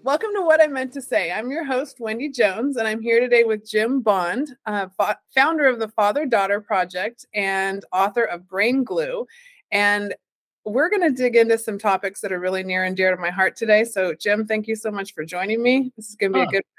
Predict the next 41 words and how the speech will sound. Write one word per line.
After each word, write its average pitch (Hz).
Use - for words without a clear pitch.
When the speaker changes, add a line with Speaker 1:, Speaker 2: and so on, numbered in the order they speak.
Speaker 2:
Thank 185
you, 170
Wendy. 120
It's 135
awesome 147
being 123
here. 120
Speaker 1:
Yeah. 214
So, 240
um, 220
as 247
we 269
were 262
talking 254
a 240
little 240
bit 226
this 247
morning, 208
and 208
I 208
was 208
telling 214
you, 208
my 214
j-, -
North 220
Star 202
really 196
is 185
generational 185
learning 180
and 170
healing. 175
And 185
when 190
I, 185
um, 208
connected 240
with 196
you 185